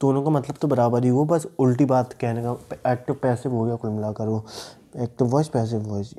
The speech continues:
और दूसरी बात आती है यहाँ पर, the perpendicular bisector of the two chord of the circle intersect at the center।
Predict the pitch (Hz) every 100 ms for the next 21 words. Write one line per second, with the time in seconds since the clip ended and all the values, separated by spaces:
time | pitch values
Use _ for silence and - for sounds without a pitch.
0 | - 120 123 139 147 139 139 139 151 151
1 | 143 139 160 160 135 127 135 139 156 143
2 | 131 131 - 156 147 135 147 135 127 117
3 | - - - 139 135 135 123 143 120 110
4 | - _ _ - 131 135 156 151 131 135
5 | 147 147 - 120 113 113 110